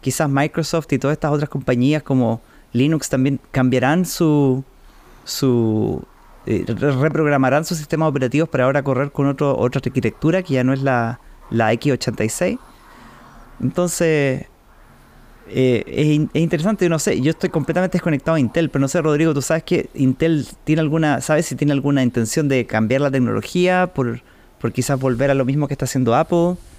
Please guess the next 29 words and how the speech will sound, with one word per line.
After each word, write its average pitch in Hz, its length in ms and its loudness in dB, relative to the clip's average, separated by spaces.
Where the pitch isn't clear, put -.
Porque 151 340 0
sé 214 160 0
que 202 80 -2
no 233 100 2
son 208 140 -2
competencia, 190 560 0
entre 147 240 -2
comillas, 156 400 2
porque 131 560 -2
para 139 120 2
el 131 60 -2
que 143 100 0
tiene 156 180 2
Windows 156 380 0
va 139 60 0
a - 20 -4
seguir 139 240 0
usando 135 360 0
Intel 151 420 0
o 131 80 2
A 123 60 4
M 113 140 2
D 151 380 2
o 110 220 2
Ryzen 143 500 0
o 127 60 2
lo 113 80 0
que 107 100 -6
sea. 170 340 -2